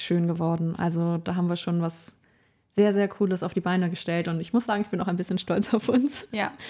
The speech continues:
Speaker 2: absolut.
Speaker 1: Das war unser, unser erster, ähm,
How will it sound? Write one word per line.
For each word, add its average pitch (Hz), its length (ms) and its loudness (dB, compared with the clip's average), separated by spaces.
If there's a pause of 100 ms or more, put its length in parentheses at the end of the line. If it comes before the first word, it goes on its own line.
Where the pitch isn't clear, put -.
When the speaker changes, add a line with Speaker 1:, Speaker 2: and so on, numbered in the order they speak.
(100)
Speaker 2:
absolut. 202 540 -6
Speaker 1:
Das 214 140 2
war 226 120 4
unser, 208 460 4
unser 196 180 2
erster, 175 760 0 (560)
ähm, 165 460 -2